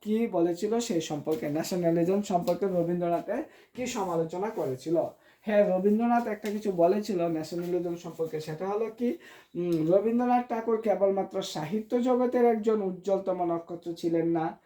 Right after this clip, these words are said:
রাজনৈতিক চিন্তার ক্ষেত্রেও তার অনেক অবদান রয়েছে। তিনি তার ন্যাশনালিজম গ্রন্থে জাতীয়তাবাদ সম্পর্কে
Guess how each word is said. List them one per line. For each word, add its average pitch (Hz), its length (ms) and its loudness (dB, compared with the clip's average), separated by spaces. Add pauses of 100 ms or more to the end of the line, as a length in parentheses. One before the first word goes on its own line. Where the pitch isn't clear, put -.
(240)
রাজনৈতিক 170 760 0
চিন্তার 170 360 0
ক্ষেত্রেও 202 440 0
তার 202 220 2 (160)
অনেক 190 420 0
অবদান 147 420 -2
রয়েছে। 117 500 -2 (460)
তিনি 240 220 4
তার 226 280 4
ন্যাশনালিজম 240 840 2
গ্রন্থে 156 560 -2 (380)
জাতীয়তাবাদ 240 840 2
সম্পর্কে 214 720 -4